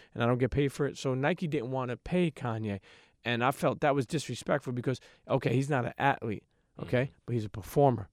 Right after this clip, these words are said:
Speaker 2: Mm-hmm.
Speaker 1: and he's influential.
Speaker 2: Mm-hmm.
Speaker 1: And, and, and, and, and, and, you know, Adidas is out here,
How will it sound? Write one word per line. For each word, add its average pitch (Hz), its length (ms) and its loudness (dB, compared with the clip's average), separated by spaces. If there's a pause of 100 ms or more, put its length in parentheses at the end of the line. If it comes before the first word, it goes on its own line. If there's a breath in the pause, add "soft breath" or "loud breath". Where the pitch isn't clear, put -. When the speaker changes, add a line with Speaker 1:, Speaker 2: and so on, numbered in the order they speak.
(160)
Speaker 2:
Mm-hmm. - 380 -18
Speaker 1:
and 120 160 2
he's 120 160 2
influential. 123 680 0 (160)
Speaker 2:
Mm-hmm. 90 380 -8
Speaker 1:
And, 127 180 4
and, 120 200 0
and, 120 180 0
and, 117 260 -2
and, 123 240 -2
and, 120 300 -2
you 170 80 2
know, 135 220 4
Adidas 135 720 2 (140)
is 120 220 -2
out 120 240 6
here, 120 240 6